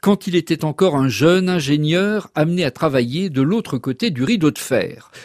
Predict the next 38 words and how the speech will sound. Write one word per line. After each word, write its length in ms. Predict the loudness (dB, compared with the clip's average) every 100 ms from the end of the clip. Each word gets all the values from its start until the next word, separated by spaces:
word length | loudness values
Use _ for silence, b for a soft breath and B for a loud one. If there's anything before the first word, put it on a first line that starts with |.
| B 0
Au 80 | 2
début 240 | 2 0
de 40 |
l'histoire, 540 | -2 -4 0 4 4 4
nous 140 | 0
sommes 280 | 0 2 2
dans 120 | 2
les 180 | 2 2
années 200 | 0 0
cinquante. 800 | -2 -2 -2 0 2 2 0 -6 -6
Jonas 420 | -2 0 0 -4
Fink, 400 | -4 -2 -2 -4 -4 0
enfant, 500 | 0 0 0 0 0
vit 240 | -2 -4
à 120 | -4 -4
Prague, 480 | -2 0 0 -2 -8 B B
c'est-à-dire 520 | -10 -8 -6 -2 0 0
en 120 | -2 0
Tchécoslovaquie, 840 | 0 0 -4 -2 -2 -2 -4 -4
comme 200 | -4 -4
on 100 | -4
disait 440 | -6 -2 0 2
alors, 440 | 0 0 -2 -6 -6
un 160 | 0 0
pays 400 | 2 2 2 2
de 100 | 0
l'Est 460 | 2 0 -2 -10 B B B
dans 120 | 0 4
l'orbite 600 | 4 2 -2 -4 -4 -4
de 180 | -2
l'Union 320 | 0 0 0 0
soviétique. 800 | 0 0 2 0 -4 -16 -18 -14 0
Un 180 | 2
père 540 | 0 _ 0 0 0 -2
intellectuel, 1000 | -6 -2 0 0 -4 -2 0 2 0 0
une 160 | 2 2
famille 500 | 0 -2 0 -2 -4
juive. 480 | -4 -2 -2 -4